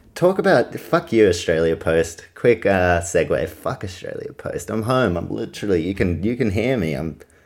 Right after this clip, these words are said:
where am I right now? I'm sitting in my fucking room. Unbelievable. Australia Post, you suck. Let's get back <laughs> to the Survivor chat now. Uh, so we've had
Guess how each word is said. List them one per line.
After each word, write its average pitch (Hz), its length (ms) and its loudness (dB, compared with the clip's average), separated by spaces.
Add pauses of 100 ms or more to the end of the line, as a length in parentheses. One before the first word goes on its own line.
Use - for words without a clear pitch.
(220)
where 120 220 2
am 120 140 2
I 90 140 2
right 64 180 -4
now? 64 140 -8
I'm - 100 -12
sitting 110 260 -10
in 110 80 -6
my 92 100 -6
fucking 85 480 -14
room. 80 300 -4 (420)
Unbelievable. 107 720 6
Australia 107 500 6
Post, 92 420 2
you 82 80 -8
suck. 98 600 -2 (400)
Let's 92 280 0
get 80 200 -4
back 78 360 -2
<laughs> - 120 -10
to 139 100 4
the 120 100 0
Survivor 139 460 -4
chat - 320 -6
now. 71 360 -8 (500)
Uh, 90 260 2
so 98 580 2
we've 95 160 -4
had 101 500 2